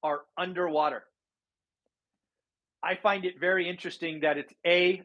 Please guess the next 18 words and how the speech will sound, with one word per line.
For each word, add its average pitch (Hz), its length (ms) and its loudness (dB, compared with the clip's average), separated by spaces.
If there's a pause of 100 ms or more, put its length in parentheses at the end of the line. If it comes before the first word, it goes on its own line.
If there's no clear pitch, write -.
not 156 360 2
a 151 100 -2
non-correlated 156 880 0
asset, 165 420 0
and 139 180 -6
B, 175 320 -4
it's - 200 -8
not 156 260 6
inflation 147 580 0
hedged. 117 360 -4 (560)
These 151 180 0
are 165 100 6
all 170 220 8
things 170 380 0
I 151 140 4
have 151 100 0
been 147 160 -2
told 151 320 2